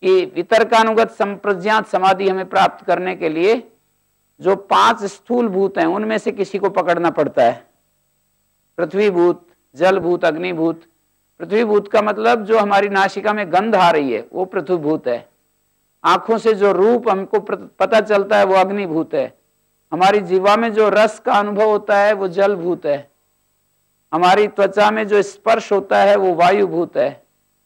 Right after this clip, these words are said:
तो इस तरह से हम स्थूल भूत में अपने चित्त को एकाग्र करते हैं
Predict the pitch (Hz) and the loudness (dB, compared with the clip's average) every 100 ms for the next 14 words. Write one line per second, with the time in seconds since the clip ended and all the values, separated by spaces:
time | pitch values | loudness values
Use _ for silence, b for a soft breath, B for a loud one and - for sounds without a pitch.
0 | _ _ _ _ _ - 208 226 240 226 | _ _ _ _ _ 0 0 2 2 2
1 | 240 233 220 254 302 - _ _ _ 190 | 2 2 2 2 0 -10 _ _ _ -6
2 | 220 208 - - 262 262 247 - _ _ | -6 -6 -10 -4 0 0 -2 -10 _ _
3 | 156 202 214 220 214 196 208 208 202 196 | -6 -6 -6 -6 -6 -6 -6 -8 -6 -10
4 | 190 214 220 196 202 196 - 170 190 196 | -6 -6 -4 -2 -2 -2 -4 -4 0 0
5 | 185 170 156 - 135 127 | 0 -2 -2 -2 -8 -8